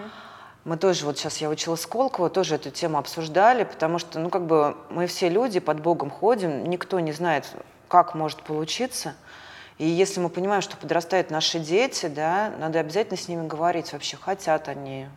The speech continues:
бизнесменами быть, не хотят, готовы они. Потому что понятно, что у каждого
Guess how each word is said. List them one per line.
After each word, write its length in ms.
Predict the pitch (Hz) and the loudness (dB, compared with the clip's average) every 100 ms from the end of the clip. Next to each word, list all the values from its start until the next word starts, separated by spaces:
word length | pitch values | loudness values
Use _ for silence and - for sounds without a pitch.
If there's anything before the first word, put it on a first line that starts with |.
| - - - | -20 -20 -14
бизнесменами 960 | 135 139 160 151 160 - 160 147 143 | -14 -2 -2 0 -6 -6 -6 -6 -8
быть, 200 | 143 139 | -8 -8
не 80 | 151 | -8
хотят, 560 | 160 190 185 - 160 139 - - - - - - - | -6 -2 -2 2 2 2 -4 -16 -16 -16 -18 -18 -6
готовы 580 | - 202 208 226 190 170 | 6 6 6 4 6 4
они. 380 | 165 156 131 127 - - | 2 0 -2 -4 -10 -6
Потому 240 | 165 185 | 0 0
что 200 | 196 185 | 0 -4
понятно, 420 | 165 180 214 208 - | 0 2 4 2 0
что 500 | - 170 143 131 - - - - - - - | 2 4 4 2 -4 -18 -18 -20 -20 -20 -8
у 100 | 143 | 0
каждого 680 | 165 175 156 160 160 160 | 6 6 6 4 6 6